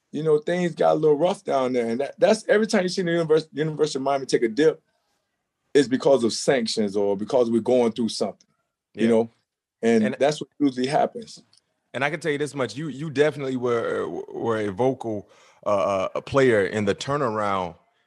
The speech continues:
Speaker 2: 'Cause I remember coming up in high school, you know, Miami was like, ah,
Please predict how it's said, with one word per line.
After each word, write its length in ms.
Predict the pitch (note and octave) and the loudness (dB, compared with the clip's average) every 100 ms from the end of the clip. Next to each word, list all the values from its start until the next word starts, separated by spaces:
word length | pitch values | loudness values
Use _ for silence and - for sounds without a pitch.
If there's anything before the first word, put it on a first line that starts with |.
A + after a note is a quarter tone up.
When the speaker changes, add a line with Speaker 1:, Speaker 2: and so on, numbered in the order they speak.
| _ | _
Speaker 2:
'Cause 160 | A#2 A2 | -2 2
I 160 | A#2 | 2
remember 420 | A2 A#2 C#3+ B2 | 2 2 0 0
coming 340 | G2+ A2+ A#2+ A2 | -6 -8 -6 -4
up 160 | G#2+ | -6
in 60 | G#2+ | -6
high 240 | G2+ C#3 | -4 -2
school, 460 | A#2+ - A2+ G#2 F#2 _ _ - | -2 -2 -2 -2 -6 _ _ -10
you 80 | |
know, 120 | A2 G#2 | -6 -4
Miami 420 | G#2 B2 C#3 B2+ | -2 0 0 0
was 180 | A2 G2+ | -2 0
like, 240 | G#2+ F2 | 0 0
ah, 500 | F#2+ G2+ G2+ F2 - | 0 2 2 0 -4